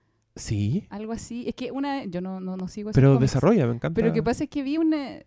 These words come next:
Speaker 2: hay, hay un cabro en, en Facebook, pues, este, lo, en lo que callamos los hueones, que hizo un artículo de, de Batman, porque lo encontré seco, seco, onda, una, una apología a la sombra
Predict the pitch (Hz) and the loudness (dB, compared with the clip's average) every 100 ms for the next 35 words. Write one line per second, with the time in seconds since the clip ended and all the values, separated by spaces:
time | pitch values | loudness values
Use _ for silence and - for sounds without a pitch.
0 | _ - 226 - 233 254 247 254 285 254 | _ -16 -14 -8 -4 -4 -4 -4 -4 -4
1 | 226 208 196 190 185 185 - 185 180 175 | -6 -6 -6 -6 -8 -10 -12 -10 -10 -10
2 | 202 269 285 - 196 - - - 202 185 | -10 -8 -8 -10 -16 -18 -18 -16 -14 -14
3 | 180 185 196 202 196 190 196 190 208 226 | -16 -20 -18 -12 -10 -8 -8 -10 -8 -8
4 | 208 196 208 170 - _ _ - 220 - | -10 -10 -12 -14 -18 _ _ -12 -4 0
5 | 269 254 - 262 277 277 277 269 262 262 | 2 0 -4 -10 -8 -6 -4 -4 -6 -8
6 | 262 254 233 226 381 208 185 190 175 170 | -10 -10 -10 -10 -10 -10 -10 -12 -10 -12
7 | 165 - 160 311 311 - 160 - 262 202 | -12 -16 -16 -16 -16 -18 -20 -12 -10 -8
8 | 190 185 185 180 196 190 185 180 190 185 | -8 -8 -8 -8 -6 -8 -8 -10 -10 -10
9 | 180 180 180 180 233 254 277 277 285 - | -12 -12 -12 -12 -10 -8 -8 -8 -8 -4
10 | 285 277 294 294 285 | -2 -2 -2 -6 -8